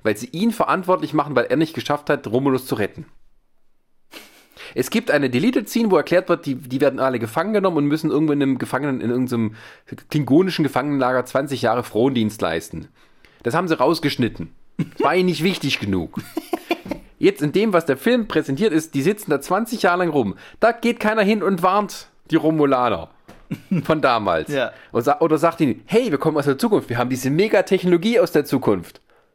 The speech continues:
Speaker 1: Oder er ist Romulaner und sagt, ich bin jetzt der Boss hier, ich habe die Megatechnologie aus der Zukunft, ich bin jetzt hier der neue Herrscher. Nein, der hockt irgendwo rum und wartet, bis der Spock kommt.
Speaker 2: <laughs>
Speaker 1: Und das verkaufen die als Hautplot.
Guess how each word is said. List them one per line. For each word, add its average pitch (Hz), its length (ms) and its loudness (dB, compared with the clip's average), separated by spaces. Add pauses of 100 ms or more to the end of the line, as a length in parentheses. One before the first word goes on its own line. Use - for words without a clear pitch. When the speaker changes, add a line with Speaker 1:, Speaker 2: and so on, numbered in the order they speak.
(360)
Speaker 1:
Oder 151 480 2
er 151 120 4
ist 156 160 -4
Romulaner 160 480 2
und 135 100 0
sagt, 131 300 0
ich 139 200 -2
bin 127 140 2
jetzt 110 160 -2
der 139 80 4
Boss 214 240 0
hier, 127 160 4
ich 107 120 -2
habe 131 120 -2
die 147 100 0
Megatechnologie 147 760 2
aus 131 80 0
der 147 120 0
Zukunft, 147 420 0
ich 120 180 -6
bin 131 140 0
jetzt 135 140 -4
hier 156 120 0
der 151 80 0
neue 139 220 2
Herrscher. 156 480 0 (320)
Nein, 117 340 0 (220)
der 117 160 2
hockt 240 360 -2
irgendwo 214 300 2
rum 175 240 2
und 143 120 0
wartet, 185 320 2
bis 180 140 2
der 349 80 0
Spock 370 280 2
kommt. 226 300 0 (400)
Speaker 2:
<laughs> - 380 -10
Speaker 1:
Und 196 160 2
das 208 120 2
verkaufen 294 460 0
die 262 100 4
als 214 160 0
Hautplot. 254 680 0